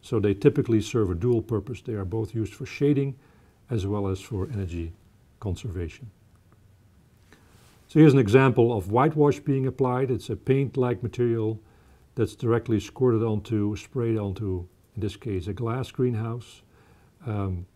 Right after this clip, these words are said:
it's an easy application. Uh, the challenge is that, uh, once it's applied, it stays on, uh, a relatively long amount of time before weather finally breaks it down and precipitation typically washes it away.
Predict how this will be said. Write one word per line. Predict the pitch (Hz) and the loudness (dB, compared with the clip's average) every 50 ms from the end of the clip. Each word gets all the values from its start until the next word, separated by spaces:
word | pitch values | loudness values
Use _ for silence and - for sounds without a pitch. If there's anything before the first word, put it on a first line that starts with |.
| _ - | _ -8
it's | - 123 - | -6 -4 -2
an | 143 127 127 | 0 0 4
easy | 160 160 170 143 127 127 139 | 6 6 6 8 6 4 4
application. | 123 120 117 - 113 - - 139 147 147 147 - 180 175 180 156 - - - _ - - _ - _ _ _ _ _ - | 2 0 0 -2 -4 0 4 4 6 6 4 4 2 2 2 0 -4 -8 -16 _ -20 -20 _ -20 _ _ _ _ _ -8
Uh, | 143 127 117 113 - | -4 -4 -2 -2 -2
the | 127 120 113 | 0 -2 -2
challenge | - - 147 147 151 156 147 120 117 | 2 4 4 6 6 6 6 6 8
is | 127 131 127 - - | 8 8 8 6 4
that, | - 127 113 113 110 101 - - _ _ _ _ - | 0 -2 0 0 0 -2 -4 -12 _ _ _ _ -10
uh, | 127 110 101 101 104 107 | -8 -6 -6 -6 -6 -4
once | 101 104 127 139 - - | -2 0 0 0 0 -2
it's | 135 - - - | -4 -4 -4 -8
applied, | - - - - 156 156 147 135 120 117 | -10 -8 -4 -2 0 0 2 2 2 2
it | 110 - | 0 0
stays | - - 147 131 127 120 98 127 | -4 -2 2 4 4 4 2 0
on, | 120 110 107 107 110 107 95 - - - _ _ _ _ _ _ - - | -2 -2 0 0 -2 -2 -4 -10 -20 -20 _ _ _ _ _ _ -8 -6
uh, | 107 101 98 101 - | -4 -4 -4 -6 -6
a | - 113 98 | -6 -6 -2
relatively | 95 110 107 107 98 - 123 110 98 101 98 98 95 | -2 0 0 0 -2 -4 -6 -6 -6 -4 -4 -4 -2
long | 90 98 98 104 107 107 104 104 98 98 98 - - | -2 -2 -2 0 0 -2 -2 -4 -4 -6 -10 -10 -8
amount | 107 107 104 98 | -8 -6 -4 -6
of | 92 - | -6 -6
time | - 110 101 95 92 | -8 -8 -8 -6 -6
before | 87 90 - - 127 110 101 | -8 -8 -8 -6 -4 -4 -4
weather | 92 87 107 104 95 95 90 | -2 -4 -4 -4 -4 -6 -6
finally | - - 113 104 98 95 92 | -6 -6 -6 -4 -4 -4 -6
breaks | 82 - 104 95 95 - | -4 -6 -6 -8 -8 -10
it | - 92 | -12 -10
down | - 107 98 95 92 90 92 | -8 -8 -8 -6 -6 -6 -6
and | 87 82 - | -8 -8 -8
precipitation | 123 - - 127 - 117 90 - 110 98 92 - 107 95 | -10 -8 -8 -8 -8 -8 -10 -8 -8 -8 -8 -10 -12 -8
typically | - 113 95 117 104 98 92 92 | -8 -8 -8 -6 -6 -6 -4 -4
washes | 92 98 95 - - 113 90 | -4 -4 -6 -6 -8 -8 -8
it | 90 82 | -6 -6
away. | 92 92 95 98 90 82 80 87 | -6 -6 -6 -6 -6 -8 -10 -12